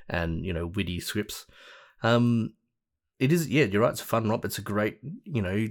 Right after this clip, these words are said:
sort of, but where Zombieland is different to Shaun of the Dead is that, like, that action element, you know, where you've got, like, you know, that, um, you know, the American influence of, like, you know, sort of guns and, and cars and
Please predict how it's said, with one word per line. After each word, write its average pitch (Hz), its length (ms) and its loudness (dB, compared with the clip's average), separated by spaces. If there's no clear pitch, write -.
sort 95 180 -4
of, - 240 -12
but 127 340 0
where 113 260 4
Zombieland 101 440 -2
is 95 140 -4
different 120 360 -2
to 98 300 -2
Shaun 104 200 -2
of 95 60 -2
the 95 60 -4
Dead 107 260 -2
is 98 260 -6
that, - 260 -6
like, 98 180 -4
that 92 240 -6
action 101 380 -4
element, 98 440 -4
you 104 100 -2
know, 92 120 -2
where 101 140 0
you've 92 180 -4
got, - 180 -4
like, 98 180 -4
you 92 60 -6
know, 98 140 -2
that, 95 240 -4
um, 90 480 -2
you 107 100 0
know, 92 100 -2
the 95 100 -2
American 98 380 2
influence 90 500 -4
of, 87 120 -8
like, 87 200 -6
you 95 60 -4
know, 92 260 -4
sort 90 180 -6
of - 320 -10
guns 92 480 0
and, 87 380 -4
and 98 180 -2
cars 90 540 -2
and 87 200 -6